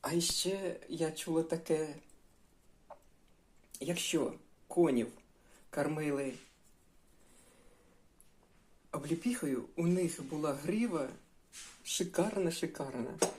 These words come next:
Так що вживаємо обліпиху і не буде таких у нас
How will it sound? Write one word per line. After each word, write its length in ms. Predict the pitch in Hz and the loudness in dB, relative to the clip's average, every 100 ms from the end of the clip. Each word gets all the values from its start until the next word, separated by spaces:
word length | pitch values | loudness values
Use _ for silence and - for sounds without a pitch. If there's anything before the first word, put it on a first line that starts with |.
| - | -4
Так 160 | - - | -2 0
що 260 | - 165 - - - - - - - | 4 4 2 -12 -20 -20 -20 -20 -12
вживаємо 520 | 143 160 143 135 139 | -4 -2 0 -2 -2
обліпиху 720 | 135 143 135 135 240 233 208 208 - - | -4 -4 -4 -2 -2 0 -2 -2 -12 -6
і 120 | 156 | -4
не 140 | 151 | -2
буде 300 | 151 170 170 | -2 0 2
таких 480 | 151 139 139 147 143 | 0 -2 -4 -6 -6
у 40 | 139 | -4
нас 360 | 139 139 - | -2 -4 -8